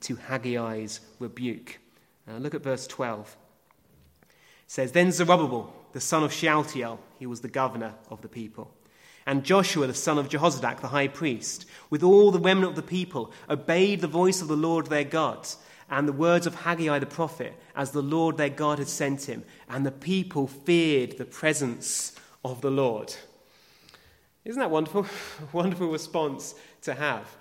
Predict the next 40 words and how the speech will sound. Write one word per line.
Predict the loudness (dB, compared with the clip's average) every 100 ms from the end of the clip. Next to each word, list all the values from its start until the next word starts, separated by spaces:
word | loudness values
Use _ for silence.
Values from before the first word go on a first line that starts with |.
| -20 -20 -20 -20 _ _
Uh, | -14 -10
so | 2 6 6
often | 6 2 2
you | 2
see | 2 0
people | 2 2 2 2 2 2
hear | 0 2 4 4
God's | 4 2 2 0
word | 2 4 4
and | 0
it | -6
ha-, | -8 -12
seems | -4 -2 -2
to | -4
have | -6 -6 -2
no | -2 0 0
effect | 0 -2 -4 -6 -16 -18 -18 -16
in | -6 -2
their | 0
lives. | 0 -2 -4
It | 2
does | 2 2
have | -2
an |
effect, | -8 -8 -8 -10 -14 -16 -16 _ _ _ _ _ _ -14
but | -8
we |
don't | -6
necessarily | -6 -4 -4 -4
see | -4 0 0
it. | 0 -6 -16 -20 -20 _ _ -14
And | -8
they | -6
just | -4 -6
seem | -4 -6
so | -4 -6
hard. | -8 -8 -6 -4 -6 -8 -12
They | -12
seem | -10 -6 -4 -4 -6
so, | -8 -6 -2 0 0 0 -2